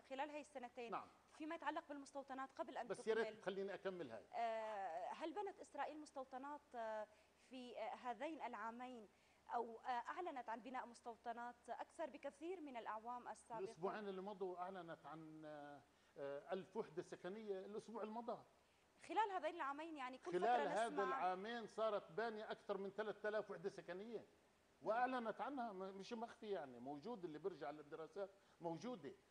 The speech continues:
Speaker 2: إذن المستوطنات
Speaker 1: نعم.
Speaker 2: باقية وتم تهويد الضفة الغربية، آه، القدس ليست عاصمة وتم تهويدها، ح-، حق العودة التغى،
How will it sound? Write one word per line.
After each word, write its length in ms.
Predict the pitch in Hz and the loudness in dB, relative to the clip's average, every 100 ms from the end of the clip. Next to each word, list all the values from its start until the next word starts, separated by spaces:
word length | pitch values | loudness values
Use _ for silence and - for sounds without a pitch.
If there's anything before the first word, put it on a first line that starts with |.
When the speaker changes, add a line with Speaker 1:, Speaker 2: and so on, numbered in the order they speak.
| - 160 | -6 4
Speaker 2:
إذن 240 | 185 208 | 4 6
المستوطنات 680 | 226 220 - 196 - 151 139 | 2 0 2 2 2 0 0
Speaker 1:
نعم. 140 | 120 | 0
Speaker 2:
باقية 420 | 135 135 151 180 - - | 0 -2 -6 -10 -12 -14
وتم 320 | 131 135 196 196 | -4 6 6 6
تهويد 460 | 185 143 165 143 | 4 4 2 -4
الضفة 300 | 135 143 - | -4 -6 -2
الغربية، 540 | 139 135 135 143 170 190 - - - | 0 0 -2 -4 -6 -10 -18 -20 -2
آه، 400 | 165 170 160 165 | 4 4 4 2
القدس 440 | 180 - 208 - 180 | 0 4 4 4 0
ليست 360 | 175 - 147 | 2 0 0
عاصمة 400 | 131 147 156 147 | 2 0 0 -2
وتم 260 | 143 180 175 | 0 2 0
تهويدها، 720 | - 127 147 147 120 151 180 - - - | 0 -2 -2 -6 -4 -6 -6 -14 -20 -18
ح-، 320 | - - - | -8 -6 -6
حق 400 | - 262 269 - | 4 6 6 4
العودة 600 | 240 208 240 196 247 240 | 4 4 4 2 0 2
التغى، 440 | 208 - 190 165 | 0 4 4 4